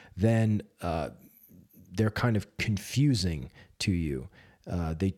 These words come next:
they can even trouble you. And if somebody's three stages ahead of you, uh, usually they get killed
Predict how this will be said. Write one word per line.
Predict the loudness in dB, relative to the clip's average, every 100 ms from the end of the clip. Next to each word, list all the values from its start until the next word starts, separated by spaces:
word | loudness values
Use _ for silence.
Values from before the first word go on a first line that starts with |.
| -4
they | -2
can | 0 2
even | 2 0
trouble | 0 0 2 2 2
you. | 2 -2 -6 -14 -20 -20 _
And | -2 0 0 -2 -6
if | -6
somebody's | -2 0 0 0 -4
three | -4 2 2 2
stages | 2 2 2 2
ahead | 2 2 2
of | 0
you, | 0 0 -4 -10
uh, | -6 -6 -8 _ _ _ _ _ _ _ _
usually | -2 0 2 2 2 2 0 -4
they | -14 -2 -2
get | 0 -4
killed | -4 -4 -6